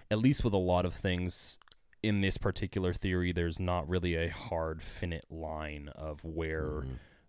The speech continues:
Speaker 1: the crossing of phil-, 'cause this is more a philo-, philosophical discussion than it is an
Speaker 2: Science
Speaker 1: actual
Speaker 2: always
Speaker 1: science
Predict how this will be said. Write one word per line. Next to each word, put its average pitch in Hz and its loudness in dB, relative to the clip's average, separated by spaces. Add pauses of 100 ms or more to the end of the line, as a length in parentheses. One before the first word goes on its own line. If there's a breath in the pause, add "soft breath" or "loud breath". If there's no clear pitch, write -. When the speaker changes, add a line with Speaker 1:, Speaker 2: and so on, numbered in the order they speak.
(160)
Speaker 1:
the - 2
crossing 78 -4
of - -10 (180)
phil-, 82 -4
'cause 151 4
this 180 2
is 127 2
more 107 4
a 90 0
philo-, 92 -2
philosophical 87 2
discussion 80 -4
than 78 -4
it 76 -4
is 76 -2
an 156 4
Speaker 2:
Science 208 2
Speaker 1:
actual 120 2
Speaker 2:
always 110 6
Speaker 1:
science 85 -2